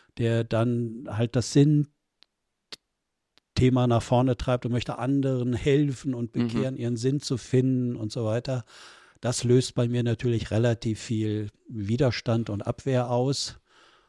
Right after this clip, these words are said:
Speaker 1: Und, äh, jetzt in meiner Branche findet man dann, naja, unabhängig vom Sinn immer wieder Menschen, die glauben, sie müssen anderen zu irgendwas verbringen, helfen, bekehren, unterstützen.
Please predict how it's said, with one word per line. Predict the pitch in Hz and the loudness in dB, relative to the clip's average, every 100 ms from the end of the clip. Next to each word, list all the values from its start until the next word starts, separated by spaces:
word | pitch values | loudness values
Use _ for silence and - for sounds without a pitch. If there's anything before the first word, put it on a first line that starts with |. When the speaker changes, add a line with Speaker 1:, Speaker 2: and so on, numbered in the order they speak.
| _ _ | _ _
Speaker 1:
Und, | - 110 107 120 - | -8 -6 -6 -8 -10
äh, | 113 110 104 104 98 120 | -6 -4 -2 -4 -6 -8
jetzt | 113 - | -6 -2
in | 113 | 0
meiner | 113 117 | 2 2
Branche | 104 98 117 113 | 0 -4 -4 -6
findet | 104 120 110 | -8 -8 -8
man | 117 104 | -6 -6
dann, | 107 | -6
naja, | 107 107 101 110 | -4 -2 0 0
unabhängig | 117 120 110 113 110 | 2 2 2 2 0
vom | - 110 110 | -2 -4 0
Sinn | 110 113 | 2 2
immer | 117 113 120 110 | 2 2 2 2
wieder | 113 113 101 - - - - | 2 2 2 -2 -18 -14 -2
Menschen, | 110 113 117 | 0 0 -2
die | 107 | -2
glauben, | - 104 107 120 139 143 127 123 120 | -2 2 6 6 6 6 4 2 0
sie | 113 117 | 2 2
müssen | 117 113 113 113 120 - 113 | 0 -2 -6 -4 -4 -4 -6
anderen | - 117 120 110 113 113 113 120 - | -4 -2 0 0 0 -2 -4 -8 -14
zu | - 127 | -8 -6
irgendwas | 113 110 110 117 110 - | -2 -2 -2 -4 -4 -6
verbringen, | - 110 123 113 131 123 120 | -6 -2 0 2 2 2 0
helfen, | 101 110 120 120 - 107 | 0 2 2 0 -4 -4
bekehren, | 110 - - 113 123 127 113 110 | -4 -4 -2 0 2 0 -2 -6
unterstützen. | 110 110 113 - - 123 - - 127 | -6 -8 -8 -10 -6 -6 -4 -6 -6